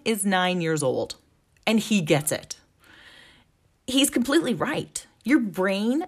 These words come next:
controls your nervous systems, your, and controls every emotion that you feel,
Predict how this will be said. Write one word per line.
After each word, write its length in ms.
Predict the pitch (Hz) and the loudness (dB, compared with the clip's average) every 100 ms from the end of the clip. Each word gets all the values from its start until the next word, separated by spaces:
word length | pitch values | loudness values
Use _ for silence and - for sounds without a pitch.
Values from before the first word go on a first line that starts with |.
| - | -8
controls 500 | - 285 - 233 208 | -2 0 2 0 0
your 100 | 196 | -2
nervous 320 | 185 160 160 - | 0 0 0 -2
systems, 520 | 120 - - - - | -2 -4 -6 -8 -4
your, 220 | 196 - - - - - | -4 -4 -10 -20 -20 -6
and 140 | - 247 | 0 4
controls 440 | 240 226 196 185 - _ _ - | 2 2 0 -2 -6 _ _ -2
every 460 | 220 214 247 262 - | 0 0 -2 -2 -2
emotion 680 | 202 165 151 - 156 156 156 - _ _ _ _ 185 | 0 0 0 -2 -2 -4 -6 -14 _ _ _ _ -4
that 160 | 170 | -2
you 140 | 160 160 | -2 -10
feel, 640 | - 302 285 285 277 285 | -8 -2 0 2 0 -4